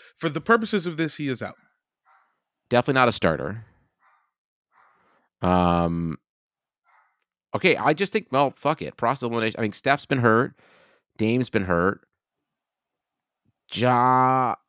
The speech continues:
Speaker 2: I get, I really, it's kinda between Ja and Gilgeous-Alexander. Is that crazy? I know that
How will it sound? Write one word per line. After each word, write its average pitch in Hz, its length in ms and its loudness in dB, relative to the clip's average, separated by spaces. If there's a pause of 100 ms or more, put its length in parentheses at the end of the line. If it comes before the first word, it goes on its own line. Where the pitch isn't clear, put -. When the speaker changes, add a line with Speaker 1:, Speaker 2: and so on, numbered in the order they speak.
(120)
Speaker 2:
I 127 80 2
get, 127 340 0
I 147 140 4
really, 156 320 6
it's 262 100 -4
kinda 214 220 2
between 196 360 0
Ja 135 380 0
and 139 180 0
Gilgeous-Alexander. 165 1040 2
Is 123 120 2
that 214 180 4
crazy? 190 440 2
I - 60 0
know 185 180 4
that 190 140 0